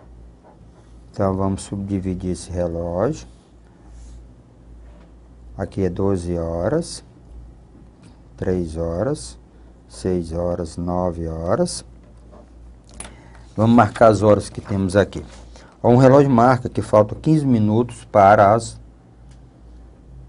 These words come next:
quinze minutos para as duas horas. Então, o ponteiro, ó, o ponteiro dos minutos está aqui.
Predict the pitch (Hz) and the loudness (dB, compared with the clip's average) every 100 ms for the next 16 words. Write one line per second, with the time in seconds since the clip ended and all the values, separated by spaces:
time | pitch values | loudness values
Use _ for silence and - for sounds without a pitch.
0 | - - - - - - - 123 123 123 | -20 -20 -20 -20 -20 -14 0 4 4 6
1 | 117 104 101 104 156 151 98 78 - - | 6 6 2 0 4 4 4 -2 -4 -12
2 | - - - - - - - 123 131 131 | -18 -20 -20 -20 -20 -20 -2 2 2 0
3 | 123 110 - 107 87 80 73 - - - | -2 -2 -2 -2 -2 -6 -12 -20 -20 -20
4 | - - - - 92 90 82 120 113 110 | -20 -20 -20 -10 -4 -4 -2 -2 -2 -2
5 | 110 90 87 90 120 101 110 107 98 85 | -4 -4 -4 -6 -4 -2 -2 -2 -2 -4
6 | - - - - 107 - 98 90 92 110 | -8 -20 -20 -14 -12 -2 0 0 -4 -8